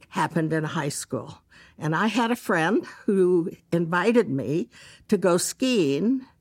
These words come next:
in Colorado at a Young Life ski camp. She said, "You'll meet cute boys and you'll learn to ski." And I thought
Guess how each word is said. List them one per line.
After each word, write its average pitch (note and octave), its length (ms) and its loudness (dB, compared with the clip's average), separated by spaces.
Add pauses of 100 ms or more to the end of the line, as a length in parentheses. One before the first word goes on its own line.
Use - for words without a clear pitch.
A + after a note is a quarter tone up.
in E3+ 320 0
Colorado D3+ 800 -8 (680)
at D#3 140 2
a E3+ 60 4
Young G#3 300 2
Life C#3+ 460 0
ski - 320 -2
camp. E3 460 -8 (280)
She - 300 -2
said, D#3+ 360 0
"You'll F3 200 2
meet E3+ 260 0
cute C#4 340 -2
boys F3+ 640 2 (120)
and E3+ 120 2
you'll D#3+ 180 2
learn D#3 220 2
to F#3+ 60 0
ski." - 500 -2 (540)
And E3+ 140 0
I D#3+ 140 2
thought D#3 340 0